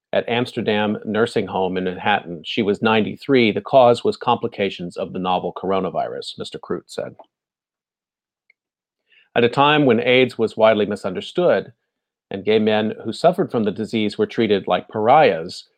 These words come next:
Miss Pippins called on countless families across the country to come visit their children. Often those parents had little sense of their sons' lives in the city or how sick they were. Miss Pippins would tell them to set aside differences and be present for their child. Some took her advice,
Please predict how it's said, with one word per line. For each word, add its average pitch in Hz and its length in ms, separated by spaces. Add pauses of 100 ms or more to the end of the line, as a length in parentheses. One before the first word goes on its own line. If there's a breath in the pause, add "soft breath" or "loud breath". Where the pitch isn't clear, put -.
(200)
Miss 127 160
Pippins 175 440
called 139 380
on 113 180
countless 170 520
families 131 400
across 113 320
the 113 80
country 135 380
to 110 100
come 175 260
visit 143 320
their 120 120
children. 151 460 (680)
Often 127 340
those 107 200
parents 110 400
had 104 180
little 131 180
sense 127 400
of 87 100
their 82 140
sons' 104 340
lives 101 360
in 95 80
the 92 80
city 113 320
or 95 140
how 95 120
sick - 320
they 92 120
were. 64 300 (1040)
Miss 120 120
Pippins 143 360
would 120 140
tell 123 160
them 113 160
to 107 80
set 104 180
aside 92 320
differences 147 520
and 104 100
be 110 100
present 123 460
for - 80
their 92 140
child. 92 420 (580)
Some 143 220
took 139 200
her 113 100
advice, 95 480